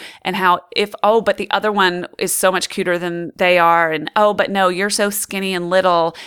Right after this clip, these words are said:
and look at me," uh, you know, and they're describing themselves as some sort of troll. And they're having this conversation, and I was just looking at them, and I thought, <laughs> "Okay, I don't have conversations like that anymore." I definitely have stopped doing that type of outward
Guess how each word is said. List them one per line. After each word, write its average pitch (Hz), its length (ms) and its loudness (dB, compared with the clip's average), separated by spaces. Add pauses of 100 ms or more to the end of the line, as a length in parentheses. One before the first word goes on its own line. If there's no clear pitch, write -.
and 185 140 -2
look 185 140 -4
at - 80 -2
me," 180 560 -2
uh, - 140 -2
you 190 160 -2
know, 180 80 0
and 170 320 -2
they're 180 100 4
describing 190 420 0
themselves 175 420 0
as 170 80 -6
some 170 160 -4
sort 165 180 -2
of 165 100 -2
troll. 160 440 -2 (100)
And 185 540 2 (100)
they're 196 200 2
having 208 240 0
this 196 120 -4
conversation, 185 560 -2
and 196 120 -4
I 202 60 -2
was 208 100 -4
just 196 180 -6
looking 247 220 -6
at 202 120 -6
them, 156 300 -8
and 180 140 -6
I 180 100 -4
thought, 175 320 -4 (240)
<laughs> - 280 0
"Okay, 180 240 -8 (240)
I - 60 4
don't 349 120 2
have 226 200 2
conversations 247 540 2
like 240 160 2
that 240 120 2
anymore." 240 320 2
I 196 80 4
definitely 208 400 0
have 196 160 0
stopped 175 320 0
doing 175 220 0
that 160 180 2
type 175 180 -2
of 165 160 -2
outward 175 480 0